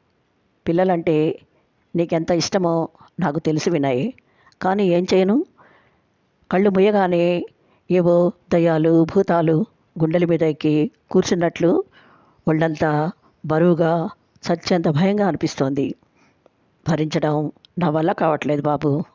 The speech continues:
రేపే వెళ్ళి అబార్షన్ చేయించుకుంటాను."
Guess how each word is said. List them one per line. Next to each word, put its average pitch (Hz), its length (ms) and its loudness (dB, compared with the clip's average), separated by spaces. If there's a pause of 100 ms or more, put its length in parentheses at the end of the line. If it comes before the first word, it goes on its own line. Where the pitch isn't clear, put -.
(380)
రేపే 214 280 0
వెళ్ళి 165 520 0 (260)
అబార్షన్ 185 460 -2
చేయించుకుంటాను." 143 640 -2